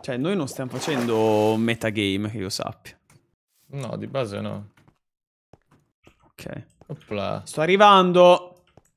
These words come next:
Speaker 2: Tranquillo, tranquillo, signor Fieri, che
Speaker 1: Arrivo.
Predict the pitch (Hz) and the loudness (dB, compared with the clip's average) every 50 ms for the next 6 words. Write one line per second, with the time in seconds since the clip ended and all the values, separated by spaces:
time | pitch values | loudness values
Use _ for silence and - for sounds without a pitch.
0 | _ _ _ _ _ _ _ _ - _ _ _ _ _ _ _ _ _ _ _ | _ _ _ _ _ _ _ _ -20 _ _ _ _ _ _ _ _ _ _ _
1 | - 117 120 117 113 - 147 147 139 135 117 127 131 127 110 - 147 139 135 127 | -8 -6 -6 -6 -4 -2 0 0 2 0 0 -2 -4 -6 -4 -4 -2 0 0 -2
2 | - - 135 127 123 120 110 - - 131 123 123 120 110 113 - - - - - | -2 -2 -2 -2 -2 -2 -4 -6 -2 0 0 2 0 0 -4 -6 -10 -6 2 4
3 | 143 160 180 196 202 208 202 196 170 175 185 185 185 185 180 185 - - | 4 4 6 6 6 6 6 6 6 8 8 10 10 8 6 4 2 -8